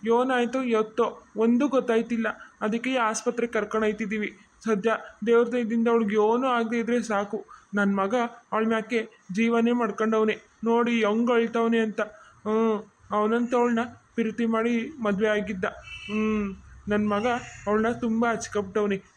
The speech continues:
ದೇವ್ರ ದಯದಿಂದ ಅವಳಿಗೆ ಏನೂ ಆಗದಿದ್ರೆ ಸಾಕಪ್ಪ ದೇವ್ರೇ. ಸರಿ ವೀಕ್ಷಕರೇ, ಏನ್ ಆಗದೆ ಸು-, ನನ್ ಸೊಸೆಗೆ ಅಂತ ಆಸ್ಪತ್ರೆಗೆ ಹೋದ್ಮೇಲೆ ಗೊತ್ತಾಯ್ತದೆ. ಈ ವಿಡಿಯೋ ನಿಮ್ಗೆ ಇಷ್ಟ ಆಗಿದ್ರೆ ದಯವಿಟ್ಟು ಲೈಕ್ ಮಾಡಿ, ಕಾಮೆಂಟ್ ಮಾಡಿ, ಶೇರ್ ಮಾಡ್ರಿ.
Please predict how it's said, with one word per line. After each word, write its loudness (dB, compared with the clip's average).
ದೇವ್ರ 2
ದಯದಿಂದ 0
ಅವಳಿಗೆ 0
ಏನೂ 4
ಆಗದಿದ್ರೆ -2
ಸಾಕಪ್ಪ -4
ದೇವ್ರೇ. 0
ಸರಿ 0
ವೀಕ್ಷಕರೇ, -4
ಏನ್ 2
ಆಗದೆ 2
ಸು-, -8
ನನ್ 0
ಸೊಸೆಗೆ -2
ಅಂತ -2
ಆಸ್ಪತ್ರೆಗೆ 0
ಹೋದ್ಮೇಲೆ 2
ಗೊತ್ತಾಯ್ತದೆ. -2
ಈ -2
ವಿಡಿಯೋ 0
ನಿಮ್ಗೆ 2
ಇಷ್ಟ -6
ಆಗಿದ್ರೆ -2
ದಯವಿಟ್ಟು -2
ಲೈಕ್ 0
ಮಾಡಿ, 0
ಕಾಮೆಂಟ್ -4
ಮಾಡಿ, -2
ಶೇರ್ 0
ಮಾಡ್ರಿ. -2